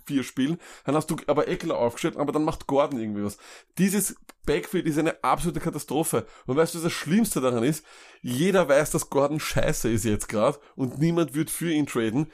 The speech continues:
Im Gegenteil, jemand wird wahrscheinlich für Eckler traden, aber den geben sie nicht her. Das ist eine furchtbare Situation. Ich bin, ich hab da, ich bin geflüchtet aus der Situation. Ich hab die beiden abgegeben in einem Deal, wo ich wahrscheinlich zu billig ausgestiegen bin, aber ich musste sie weggeben. Es ging nicht anders.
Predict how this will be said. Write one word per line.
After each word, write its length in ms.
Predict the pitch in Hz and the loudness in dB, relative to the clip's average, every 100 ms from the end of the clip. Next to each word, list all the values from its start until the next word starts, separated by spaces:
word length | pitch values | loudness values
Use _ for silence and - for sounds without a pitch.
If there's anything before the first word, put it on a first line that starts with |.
| - | -6
Im 120 | 127 | -2
Gegenteil, 320 | 147 165 135 | 0 0 0
jemand 220 | 135 147 | 0 0
wird 120 | 143 - | -2 -4
wahrscheinlich 240 | 139 135 | -4 -4
für 120 | 131 | -4
Eckler 380 | 127 139 139 117 | -4 -2 0 -2
traden, 360 | - 110 113 143 - - | 0 0 0 -2 -6 -4
aber 160 | 127 139 | -2 0
den 120 | 139 | 0
geben 180 | 147 151 | 0 0
sie 80 | 143 | 0
nicht 160 | 143 | 0
her. 220 | 127 156 - - _ _ | 2 2 0 -18 _ _
Das 180 | 131 143 | -4 -2
ist 240 | 151 - | -4 0
eine 340 | 147 156 180 - _ _ _ - | 2 2 0 -6 _ _ _ -20
furchtbare 760 | - - 214 240 - - 160 | -18 -2 0 0 -2 0 0
Situation. 460 | 165 165 170 170 180 | 0 0 0 2 0
Ich 180 | 196 190 | -2 -2
bin, 220 | 170 190 | 0 0
ich 220 | 185 180 190 | 0 -2 -2
hab 100 | 185 | -2
da, 160 | 170 | -4
ich 120 | 175 - | -4 -2
bin 160 | 175 | -2
geflüchtet 560 | 156 - 170 208 190 160 | -2 -4 -4 -2 -4 -4
aus 120 | 156 | -4
der 100 | 151 | -2
Situation. 480 | 156 160 143 160 156 - - | -2 -2 -2 -2 -2 -8 -16
Ich 180 | - 170 | -2 0
hab 80 | 180 | 0
die 100 | 156 | 0
beiden 240 | 139 139 | 0 0
abgegeben 440 | - 147 151 151 160 | 0 -2 -2 -2 0
in 100 | 143 | 2
einem 260 | 143 143 | 2 0
Deal, 240 | 147 170 139 | -2 -4 0
wo 80 | 143 | 2
ich 60 | |
wahrscheinlich 300 | 135 147 - - _ _ _ | 2 0 -2 -8 _ _ _
zu 140 | - 180 | -4 -2
billig 300 | - 196 127 | 0 0 2
ausgestiegen 420 | 113 - - 113 | 2 0 -4 -2
bin, 140 | 139 143 - | -2 -2 -10
aber 180 | - 131 | -4 -2
ich 140 | 127 117 | -2 0
musste 480 | 123 185 190 - | 2 2 0 -6
sie 160 | 131 131 | -4 -2
weggeben. 440 | 123 - 117 110 117 | -2 -2 -4 -4 -4
Es 160 | 117 | -6
ging 160 | - 202 | -2 -2
nicht 160 | 160 | 0
anders. 240 | 123 131 | 0 -2